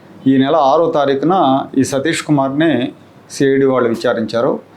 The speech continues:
ఇతను ప్రస్తుతం రైల్వేలో చేస్తున్నారు. ఆ చోరీ జరిగిన సమయంలో ఇతను టీటీడీ విజిలెన్స్ విభాగంలో పనిచేశారు. So, మొన్న ఆరో తారీఖు ఇతన్ని విచారించిన తర్వాత ఇంకోసారి విచారణకు రావాలని సిఐడి వాళ్ళు నోటీసులు ఇచ్చారు.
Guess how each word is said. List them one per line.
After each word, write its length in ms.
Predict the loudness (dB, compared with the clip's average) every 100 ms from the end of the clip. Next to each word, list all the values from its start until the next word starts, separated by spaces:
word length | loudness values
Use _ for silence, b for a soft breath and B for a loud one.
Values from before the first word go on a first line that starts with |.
| B B -4
ఇతను 340 | 0 0 -2 -2
ప్రస్తుతం 380 | -6 -4 -2 0
రైల్వేలో 360 | 0 0 0
చేస్తున్నారు. 580 | 0 -2 -4 -10 -10 -10 -16 -6 -6
ఆ 60 | -4 -2
చోరీ 180 | 0
జరిగిన 300 | 0 0 0
సమయంలో 760 | 0 0 0 0 0 2 0 -2 -10 B B B
ఇతను 200 | -2 2
టీటీడీ 440 | 0 0 -2 -2 0
విజిలెన్స్ 460 | 2 2 0 -2
విభాగంలో 460 | -2 0 0 0 -2
పనిచేశారు. 640 | -2 -4 -2 -4 -6 -12 -12 -20 -20 -20 B B B -6
So, 120 | -2
మొన్న 180 | 0 0
ఆరో 280 | 0 0 0
తారీఖు 280 | 0 -2 -2
ఇతన్ని 220 | -2 -2
విచారించిన 560 | -2 -2 -2 -2 -2 -2
తర్వాత 360 | -2 -2 -2 0 0 0 -4 -2
ఇంకోసారి 540 | -2 0 -2 -2 -2
విచారణకు 480 | -2 -2 -2 -2 -2
రావాలని 440 | -2 -2 0 0
సిఐడి 380 | 0 0 0 2
వాళ్ళు 240 | 0 0 0
నోటీసులు 440 | 0 -2 -6 -8
ఇచ్చారు. 320 | -12 -10 -10